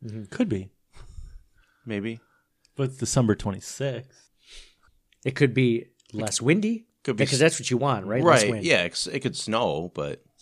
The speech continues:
Speaker 2: Mm-hmm.
Speaker 1: But cold isn't the issue. It's the wind.
Speaker 3: Right.
Speaker 1: Yeah. Or the wetness. There will probably be almost no wetness.
Speaker 3: Although the Patriots could, even if it's a nice day, they, they could just run it for two hundred yards
Speaker 1: <laughs> It's
Speaker 3: again,
Speaker 1: true.
Speaker 3: I suppose, right?
Speaker 1: <laughs>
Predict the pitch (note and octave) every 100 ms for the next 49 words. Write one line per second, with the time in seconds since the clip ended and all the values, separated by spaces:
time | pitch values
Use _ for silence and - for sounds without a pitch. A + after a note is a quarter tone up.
0 | - G#2 G#2 - C3+ C3 G#3 E3+ A#2+ A2
1 | A2+ A2+ C3 C3 G2 G2 - - _ A#2+
2 | A2+ B2+ A2 G2+ F#2 _ - F2+ C#2 -
3 | _ _ G#2 G2+ - _ _ - D#3 F3+
4 | E3 C#3 A#2+ A#2+ D3 D3 A#2 A2 - A#2
5 | A2+ A2 C3 B2 A2+ A2+ G#2+ - A#2+ G2+
6 | G2+ G2+ - - - _ - B2 B2 G#2
7 | G#2 G#2+ A2 - G#2+ G#2+ G2+ G2+ G2+ -
8 | F#2 F2+ - G#2 F#2 F2+ - - - -
9 | F2 D2+ E2+ D#2 E2 E2 E2 - D#2+ -
10 | E2+ D#2+ D#2+ - D2+ F#2+ F2+ D#3 - -
11 | F2 - F2+ G2 - -